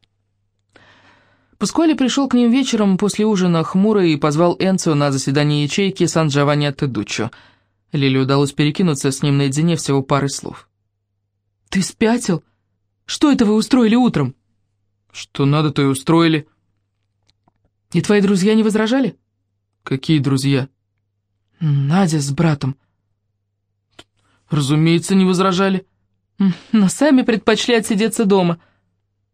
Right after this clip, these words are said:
«А кто тебе сказал, что они сидели дома?» Он был не в настроении, словно утреннее столкновение высосало из него все силы. Даже его обычная жажда деятельности слегка угасла.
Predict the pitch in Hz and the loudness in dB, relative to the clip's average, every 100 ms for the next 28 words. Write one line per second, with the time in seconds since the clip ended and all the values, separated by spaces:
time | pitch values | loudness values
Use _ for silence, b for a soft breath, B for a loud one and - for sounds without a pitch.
0 | _ _ _ _ _ - 131 247 185 156 | _ _ _ _ _ -8 -2 -2 0 0
1 | - 165 156 147 - 156 147 160 151 151 | 0 0 0 0 0 0 0 0 0 2
2 | 151 151 120 _ _ _ _ _ _ _ | 2 0 -2 _ _ _ _ _ _ _
3 | _ _ _ _ _ _ _ _ _ _ | _ _ _ _ _ _ _ _ _ _
4 | _ _ _ - 147 143 151 147 151 156 | _ _ _ -4 -2 0 0 0 0 -2
5 | - 160 175 208 151 139 B B B B | -2 -2 0 0 0 -2 B B B B
6 | B - 139 147 143 139 135 - 139 - | B -2 0 0 0 0 0 0 -2 -2
7 | 139 165 151 139 151 151 - 139 139 131 | 0 0 0 -2 -2 -4 -2 0 0 0
8 | 143 143 135 151 139 - 190 151 - _ | 0 -2 -2 -4 -4 -2 -2 -2 -6 _
9 | _ _ _ _ _ _ _ - _ 156 | _ _ _ _ _ _ _ -20 _ -2
10 | 151 151 156 156 156 - 147 151 156 143 | 0 0 0 2 0 -2 -2 0 0 0
11 | 156 190 170 143 143 139 - 139 156 - | 0 0 -2 0 -2 -2 -6 -6 -4 -2
12 | 151 143 147 127 - 117 | -2 0 0 -2 -4 -10